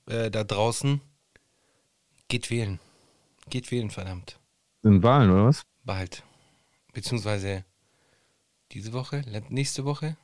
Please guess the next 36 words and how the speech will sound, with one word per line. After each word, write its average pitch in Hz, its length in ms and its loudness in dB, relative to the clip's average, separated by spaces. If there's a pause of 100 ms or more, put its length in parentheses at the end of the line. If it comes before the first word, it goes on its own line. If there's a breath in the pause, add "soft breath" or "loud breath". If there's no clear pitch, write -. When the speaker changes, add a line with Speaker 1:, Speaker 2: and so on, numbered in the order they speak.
(100)
Speaker 1:
Nächste 104 300 -8
Woche, 98 180 -12
glaub 92 220 -10
ich. - 220 -14 (480)
Wenn 104 140 -6
ich - 140 -12
hochzähle. 92 320 -10
Ich 90 60 -14
glaub, - 200 -14
der 98 240 -10
sechzehnte 101 580 -16
sind 101 180 -16
Wahlen. 95 260 -14 (420)
Speaker 2:
Wirst 101 260 6
du - 20 8
in 104 80 10
Deutschland 139 420 8
oder 147 140 8
in 127 140 10
Italien 98 480 8
wählen? 90 320 6
Speaker 1:
In 98 140 -14
Italien. 98 540 -12
Ach 143 100 6
so, 190 220 -2
ich, 139 240 -4 (440 loud breath)
äh, 127 560 2
ich, - 220 -8
ja, 202 340 -6
stimmt, 185 320 -6
ich - 120 -6
muss 151 160 0
von 131 180 0
Deutschland 135 380 0
aus 98 220 -6
wählen. 98 280 -6